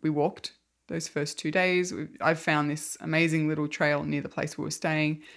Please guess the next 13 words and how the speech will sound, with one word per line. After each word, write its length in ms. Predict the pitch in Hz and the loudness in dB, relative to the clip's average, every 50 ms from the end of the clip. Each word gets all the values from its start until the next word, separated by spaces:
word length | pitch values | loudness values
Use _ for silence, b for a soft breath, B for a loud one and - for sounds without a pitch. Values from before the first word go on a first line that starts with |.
| B B B B | B B B B
It 100 | - - | -2 2
wound 400 | 156 156 156 156 156 151 - - - _ - | 4 4 6 4 4 2 -2 -6 -10 _ -12
through 480 | - - 160 151 147 143 143 160 185 - - | -6 -2 0 0 0 0 -2 -4 -6 -8 -8
a 40 | 170 | -6
little 300 | 156 151 151 151 147 139 | -4 -2 -2 -2 -2 0
wooded 300 | 143 165 196 190 190 175 | 0 2 4 4 6 8
area 440 | 165 156 156 156 147 151 147 147 - - | 8 8 8 6 6 4 2 0 -2 -4
and 120 | 147 135 | -6 -4
then 200 | 139 139 139 - - - | -4 -4 -6 -8 -4 0
back 420 | - 139 151 - - - - - _ - | 0 0 0 -2 -6 -14 -20 -20 _ -8
along 280 | - 156 151 147 147 147 | -4 -4 -2 -4 -4 -6
the 60 | - | -6
river. 340 | - - - - - - 190 | -6 -8 -6 -6 -8 -8 -10